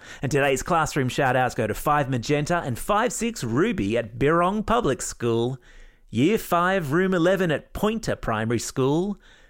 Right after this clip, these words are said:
five six B at Saint Paul Apostle South Catholic Primary School, and Years five and six at Petersham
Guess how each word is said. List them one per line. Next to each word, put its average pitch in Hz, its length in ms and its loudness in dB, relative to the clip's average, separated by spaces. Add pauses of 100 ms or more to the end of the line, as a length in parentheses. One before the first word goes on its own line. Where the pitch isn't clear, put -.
five 117 340 0
six 151 280 -2
B 156 320 2
at 110 100 -4
Saint 160 240 -4
Paul 160 320 2
Apostle 170 480 0
South 156 460 -2
Catholic - 480 -4
Primary 190 360 2
School, 156 540 0 (420)
and 101 160 -4
Years 185 380 2
five 208 380 0
and 170 120 0
six 214 340 -2
at - 180 -8
Petersham 226 600 0